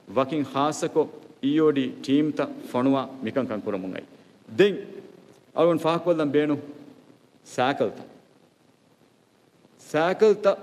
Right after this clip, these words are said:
ඒ මගුග වහට්ටා ෆෝන්නාති ඉන්ටෙලිජන්ස් අදි අලුවන් මේගේ සෙකියුරිටි ඇසෙස්මන්ට් එකම් ෆහක් කුරවිගෙන් එකම් ඔති රේස් කොෆ්ෆා. අදි රේස් කොම්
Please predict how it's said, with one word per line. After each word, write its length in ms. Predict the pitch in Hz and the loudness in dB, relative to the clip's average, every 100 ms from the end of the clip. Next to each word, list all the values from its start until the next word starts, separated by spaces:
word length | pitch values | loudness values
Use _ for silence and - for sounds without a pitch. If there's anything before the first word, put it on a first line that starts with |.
| - - - - _ _ _ 175 | -8 -18 -20 -20 _ _ _ 2
ඒ 100 | 175 | 4
මගුග 380 | 135 135 156 - - - - - _ _ _ - | 2 2 0 -2 -4 -18 -20 -20 _ _ _ -8
වහට්ටා 380 | 120 143 139 147 | -4 -4 -2 -4
ෆෝන්නාති 560 | 127 131 131 127 123 120 - - _ _ _ - | -4 -4 -2 -4 -6 -10 -14 -20 _ _ _ -4
ඉන්ටෙලිජන්ස් 540 | 147 175 160 147 139 135 - - - | -2 0 -2 -2 -4 -8 -12 -20 -6
අදි 180 | 127 117 - - | -4 -4 -8 -6
අලුවන් 300 | 120 127 139 | -2 2 2
මේගේ 180 | 135 127 | 0 -2
සෙකියුරිටි 420 | 117 107 127 117 | -6 -4 -4 -4
ඇසෙස්මන්ට් 460 | 110 123 120 117 110 - - _ _ - | -8 -10 -8 -8 -8 -12 -20 _ _ -4
එකම් 220 | 139 113 | -4 -4
ෆහක් 280 | - 127 123 | -4 -4 -4
කුරවිගෙන් 380 | 131 120 117 117 - - _ - | -4 -4 -6 -10 -14 -20 _ -2
එකම් 300 | 131 147 143 - - - - _ _ _ _ _ | -2 0 -4 -6 -18 -20 -20 _ _ _ _ _
ඔති 220 | 127 135 120 - 95 - - - | -2 -2 -8 -10 -14 -14 -20 -8
රේස් 360 | 107 131 123 - | 0 2 2 -2
කොෆ්ෆා. 320 | 120 - - - - - | -6 -8 -14 -16 -20 -4
අදි 220 | 135 131 | 0 2
රේස් 300 | 127 156 151 | 2 0 -2
කොම් 160 | 175 | -4